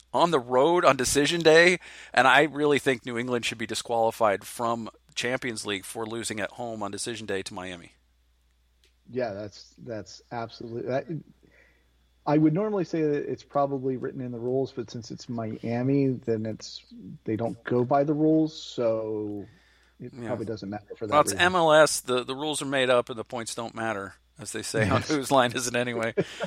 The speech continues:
Speaker 1: <laughs> Chicago Fire finished twelfth on thirty-four points. Toronto finished thirteenth on twenty-eight points. And Cincinnati, dead last with the wooden spoon, twenty points.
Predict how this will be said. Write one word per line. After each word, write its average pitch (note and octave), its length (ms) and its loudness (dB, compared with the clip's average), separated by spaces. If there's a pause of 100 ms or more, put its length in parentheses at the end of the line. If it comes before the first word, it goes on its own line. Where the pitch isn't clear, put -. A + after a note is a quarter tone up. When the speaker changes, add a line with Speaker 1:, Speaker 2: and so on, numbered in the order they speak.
(480)
Speaker 1:
<laughs> - 720 -20
Chicago E3+ 880 8 (320)
Fire E3 520 10
finished D3+ 340 -2
twelfth D3+ 500 0
on B2+ 140 -8
thirty-four C#3 480 -2
points. - 580 -4
Toronto C3+ 600 -2
finished - 480 -10
thirteenth D3+ 800 -4
on B2+ 160 -8
twenty-eight C#3 500 -4
points. A#2+ 480 -8 (640)
And A2+ 280 -6
Cincinnati, A#2+ 920 -2 (500)
dead B2+ 240 2
last A2+ 420 4
with B2 140 -16
the B2+ 80 -8
wooden C3+ 240 -8
spoon, G#2+ 340 -10
twenty A#2 300 -10
points. - 560 -12